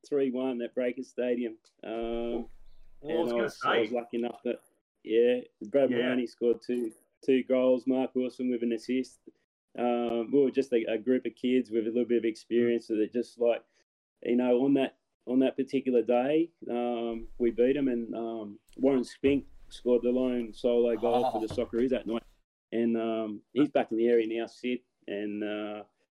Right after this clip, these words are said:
Speaker 1: he loves Newcastle, and that's where his, his, uh, desire to come and play for Newcastle was born when
Speaker 2: Yep.
Speaker 1: he played for the Socceroos, and we beat 'em three one. And I was lucky enough to get man of the match and been given the signed match ball. And, um,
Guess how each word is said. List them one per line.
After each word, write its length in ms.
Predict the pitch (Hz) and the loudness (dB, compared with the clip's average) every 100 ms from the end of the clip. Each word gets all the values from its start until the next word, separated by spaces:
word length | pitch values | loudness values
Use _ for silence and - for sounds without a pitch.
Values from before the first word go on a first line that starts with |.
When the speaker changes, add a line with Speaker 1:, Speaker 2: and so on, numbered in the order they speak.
| _ _ _ _ _ _ _ | _ _ _ _ _ _ _
Speaker 1:
he 120 | 131 | 4
loves 220 | 131 127 127 | 6 4 2
Newcastle, 640 | 120 - 117 113 - 117 | 0 0 -4 -4 -4 -2
and 100 | 123 | 0
that's 180 | - - | -2 0
where 200 | 120 113 | 4 4
his, 260 | 110 - _ - | 0 -8 _ -10
his, 280 | 110 110 | -8 -4
uh, 220 | 120 117 110 | -2 0 0
desire 400 | 117 120 123 117 | 0 2 4 4
to 80 | 110 | 0
come 200 | 123 113 | 0 -4
and 100 | - | 0
play 160 | 113 | 0
for 120 | - 107 | 0 -2
Newcastle 560 | 110 - 113 104 113 | -2 -2 -2 -2 -6
was 100 | 101 | -8
born 420 | - 113 117 117 110 _ _ _ _ | -4 0 0 0 -4 _ _ _ _
when 120 | 107 117 | -2 0
Speaker 2:
Yep. 60 | 113 | 0
Speaker 1:
he 40 | |
played 220 | 120 110 | 0 0
for 80 | - | 0
the 60 | 101 | -4
Socceroos, 500 | 117 113 117 113 107 | -2 -2 0 0 0
and 100 | 113 | -2
we 80 | 107 | 2
beat 260 | 117 113 | 2 2
'em 120 | 113 | 0
three 180 | - 117 | 0 2
one. 220 | 110 123 | 2 0
And 180 | 123 110 - _ - | 0 -2 -14 _ 0
I 60 | |
was 160 | 127 113 | 0 2
lucky 240 | 123 - 117 | 0 0 -2
enough 220 | 120 117 | -2 -4
to 80 | 110 | -2
get 240 | 117 - - | 0 0 0
man 200 | 120 120 | 0 0
of 60 | |
the 60 | 110 | 0
match 380 | 113 123 - 117 | -2 -4 -6 -6
and 260 | 110 107 - - | -6 -8 -10 -4
been 140 | 117 | -2
given 200 | 113 113 110 | -2 -4 -4
the 80 | |
signed 280 | 107 117 113 | -4 -4 -2
match 220 | 117 - | -4 -6
ball. 300 | - 123 156 _ _ _ _ - | -2 -2 -2 _ _ _ _ -8
And, 300 | 113 113 113 | -4 -4 -4
um, 420 | 113 113 110 110 | -6 -6 -8 -12